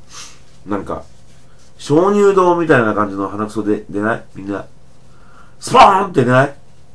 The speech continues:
出るよね。スポーンって出るときある。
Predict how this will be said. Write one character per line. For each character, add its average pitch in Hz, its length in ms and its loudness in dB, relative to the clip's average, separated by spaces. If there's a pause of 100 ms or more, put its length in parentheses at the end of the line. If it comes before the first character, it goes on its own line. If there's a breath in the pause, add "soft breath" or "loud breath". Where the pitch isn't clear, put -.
(1040)
出 156 140 4
る 165 80 8
よ 110 120 6
ね。 110 240 -4 (400)
ス - 140 -16
ポ - 160 -8
ー - 220 -8
ン - 20 -12
っ - 20 -14
て 113 80 -10
出 110 200 0
る 98 60 -4
と 95 80 -4
き 87 60 -4
あ 82 40 0
る。 - 160 -8